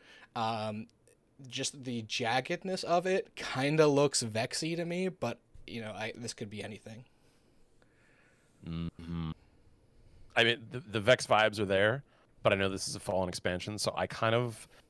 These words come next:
Speaker 2: as cool as, like, it would be to see, like, what the Vex are doing on, like, a frozen planet, I'm more interested to see if this is something different,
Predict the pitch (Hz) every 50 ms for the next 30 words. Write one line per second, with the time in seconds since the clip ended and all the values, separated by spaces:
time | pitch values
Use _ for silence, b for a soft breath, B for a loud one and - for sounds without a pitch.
0 | _ _ _ _ _ _ - - 160 151 - - 180 185 180 165 160 160 151 147
1 | 147 143 135 127 120 123 120 123 113 - 139 123 120 117 120 113 117 101 104 101
2 | - - 92 98 101 101 101 98 98 98 - 92 - 95 90 95 101 107 107 -
3 | - 110 117 127 131 - - 92 95 95 98 98 95 98 95 98 98 104 104 107
4 | 101 104 101 92 - - _ _ - 104 - - 107 98 95 87 - - - 101
5 | 95 95 92 85 - - - - - - - 104 90 92 87 78 - 127 - -
6 | 135 127 127 143